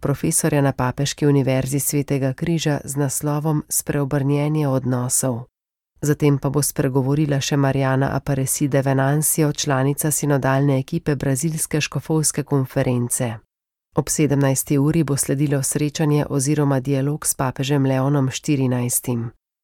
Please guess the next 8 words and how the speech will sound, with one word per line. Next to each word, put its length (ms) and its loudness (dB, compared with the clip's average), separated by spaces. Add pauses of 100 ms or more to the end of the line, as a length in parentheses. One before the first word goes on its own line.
(260)
Predstavniki 720 2
sedmih 480 0
geografskih 800 -2
področij 560 -2
bodo 240 0
predstavili 640 -2
poročilo 600 -2
o 80 -4